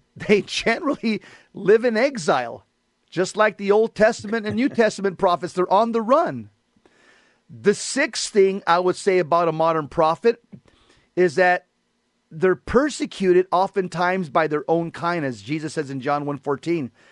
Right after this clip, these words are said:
"He came to his own, and his own received him not." Most of the times, a mo-, a modern prophet will ber-,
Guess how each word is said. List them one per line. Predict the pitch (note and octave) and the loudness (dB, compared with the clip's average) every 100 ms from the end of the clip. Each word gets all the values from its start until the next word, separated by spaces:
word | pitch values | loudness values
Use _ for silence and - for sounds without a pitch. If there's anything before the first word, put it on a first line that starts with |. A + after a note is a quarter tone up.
| _ _ | _ _
"He | - E3 | -6 -6
came | - G3 G3+ | 0 2 2
to | F3 | 0
his | D#3+ C3+ | 0 2
own, | E3+ F#3+ | 2 0
and | E3 C#3+ | -2 -4
his | B2 | -2
own | D#3 F3 | -2 0
received | C#3+ - E3+ D3+ | -4 -4 -6 -2
him | D3+ C3+ | -2 0
not." | E3 E3 - _ - _ _ - | 0 -2 -6 _ -20 _ _ -2
Most | C#3+ G3+ - | 2 2 2
of | |
the | A3+ | -6
times, | F3+ G3 F#3 F3 | 0 2 2 -2
a | |
mo-, | D#3 D3+ D#3+ | -2 -2 0
a | |
modern | C#3+ D#3+ A#3+ | 2 2 0
prophet | - G#3 C#4 - F3+ | 0 2 2 0 0
will | D#3+ | 0
ber-, | C#3+ E3+ G3 | 2 2 2